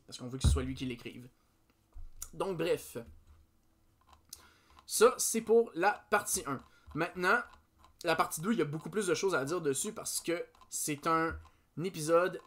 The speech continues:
très, très, très particulier. Mais genre, très, très, très particulier. Donc, euh, je vais reprendre mon ressenti à partir de là. Donc ça, c'était pour la partie un, c'était allé vite. La partie deux maintenant. Donc la partie deux,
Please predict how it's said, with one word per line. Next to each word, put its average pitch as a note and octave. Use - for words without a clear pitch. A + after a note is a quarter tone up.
très, E3
très, C3+
très C3+
particulier. -
Mais B2+
genre, C3
très, -
très, F3+
très D3
particulier. B2+
Donc, C#3+
euh, F#3
je C#3+
vais D#3
reprendre F#3+
mon F3
ressenti E3
à G3
partir E3+
de C#3+
là. E3+
Donc -
ça, D4+
c'était G#3
pour G#3+
la E3+
partie -
un, G3
c'était -
allé D3+
vite. G3+
La F#3+
partie G3
deux F#3+
maintenant. E3
Donc E3+
la G3
partie G3
deux, G#3